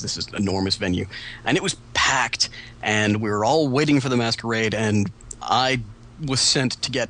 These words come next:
refreshments, you know, up at the snack bar before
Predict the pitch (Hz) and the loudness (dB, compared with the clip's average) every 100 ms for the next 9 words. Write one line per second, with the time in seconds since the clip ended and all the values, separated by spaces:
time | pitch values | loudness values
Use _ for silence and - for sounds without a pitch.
0 | - 117 - 123 - 92 - - - - | -6 -6 0 0 0 -4 -4 -8 -12 -18
1 | - - 92 76 101 - 170 262 170 127 | -14 -8 -6 -6 -6 -4 -2 0 0 -2
2 | 120 - 147 139 | -2 -2 0 0